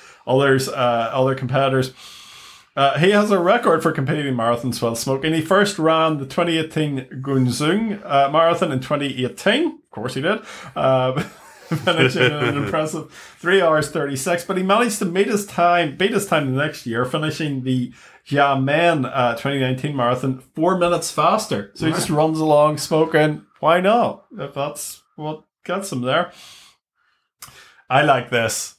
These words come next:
Speaker 1: Every man needs a hobby, whether it's train spotting, fishing, sports. I like Microsoft Flight Simulator. That's my thing at the minute. That's my hobby. Um, <coughs> excuse me. But,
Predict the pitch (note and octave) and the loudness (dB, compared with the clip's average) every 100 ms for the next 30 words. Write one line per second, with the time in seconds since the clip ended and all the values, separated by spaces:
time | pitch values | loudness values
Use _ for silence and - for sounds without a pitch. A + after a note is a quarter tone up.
0 | - C#3+ E3+ D3+ C#3 B2+ B2 A#2 - A#2+ | 0 2 2 4 2 2 -2 -4 -4 0
1 | B2+ A#2+ G#2 - _ - D3 C#3+ C3 - | 0 0 -4 -10 _ -2 0 2 -2 -2
2 | D#3 D3+ D3+ C3+ D3 C#3 C#3 C3 C#3 C3 | 0 2 0 -2 0 0 0 0 0 2
3 | D3 C#3+ C3 - C#3+ C#3 C#3+ - F3 A#3 | -2 -2 -4 -6 0 0 0 0 2 4
4 | G3+ F#3+ - _ _ _ D3 E3 - - | 2 0 -12 _ _ _ -2 -2 -2 -6
5 | C#3 - D#3 D3+ B2+ G2+ G2 F#2+ C#3+ D#3 | -4 -2 -4 -2 -6 -6 -8 -6 -6 -2
6 | E3 C#3 D3 A#2 G#2+ G2+ A#2 C3+ B2+ C3 | 0 0 0 -4 -6 -6 0 0 0 -2
7 | A2+ G2 A2 A2+ - - - - C3 C3 | -2 -6 -6 -10 -12 -20 -20 -8 2 4
8 | C3 C3 - - - - C4 - A#3+ C#3+ | 2 0 -4 -2 0 -2 -2 -2 0 -2
9 | A#2 - C3+ C3 G#2 D#3+ D#3+ | -4 -4 -2 -2 -4 -8 -10